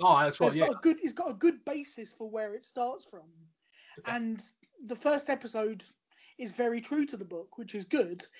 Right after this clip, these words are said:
Speaker 2: And then they've gone off in their own directions, which is great, because they're not restricted by that. But again, it's a little bit of kind of odd couple working well together thing.
Speaker 1: Yeah.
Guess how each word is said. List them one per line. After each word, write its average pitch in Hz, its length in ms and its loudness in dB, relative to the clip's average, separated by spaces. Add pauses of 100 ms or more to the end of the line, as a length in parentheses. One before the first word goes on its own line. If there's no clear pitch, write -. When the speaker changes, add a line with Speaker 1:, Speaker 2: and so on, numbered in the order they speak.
(200)
Speaker 2:
And 233 140 4
then 240 120 2
they've 214 180 2
gone 226 180 0
off 214 200 -4
in 214 80 -6
their 208 180 -6
own 208 120 -8
directions, 202 520 -8
which 196 180 -16
is 190 80 -12
great, 208 440 -2
because 240 180 -14
they're 208 120 -4
not 208 200 -8 (140)
restricted 214 680 -10
by 190 360 -2 (720)
that. 202 280 0
But 247 100 4
again, 302 240 2
it's 302 160 -8
a 311 40 -4
little 339 220 0
bit 285 140 -8
of 226 100 -10
kind 226 200 -6
of 220 340 -12 (1200)
odd 262 240 6
couple 226 420 2
working 220 460 4
well 214 200 2
together 190 400 -6
thing. 180 460 -16 (880)
Speaker 1:
Yeah. - 160 -14